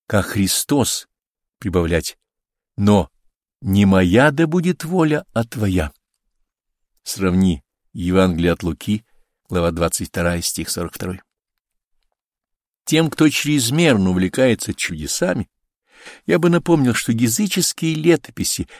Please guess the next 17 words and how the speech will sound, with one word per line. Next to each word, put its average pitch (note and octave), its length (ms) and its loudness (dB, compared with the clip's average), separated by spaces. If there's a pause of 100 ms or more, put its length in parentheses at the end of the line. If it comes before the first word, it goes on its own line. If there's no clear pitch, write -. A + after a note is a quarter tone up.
(120)
пестрят - 460 0
описаниями C3 680 0
небывалых F3+ 680 0
чудес, D3 440 -6 (840)
что - 320 2
исцеление C#3 800 2 (280)
происходит A#2 540 0
и - 180 -2
вне D3 220 2
христианства. - 680 -6 (840)
В G2+ 80 -6
Апокалипсисе D3 960 -2 (380)
мы G#2+ 100 -2
читаем, A2 460 0
что - 240 -2 (260)
«сподвижники A#2+ 920 2
зверя» A#2 720 4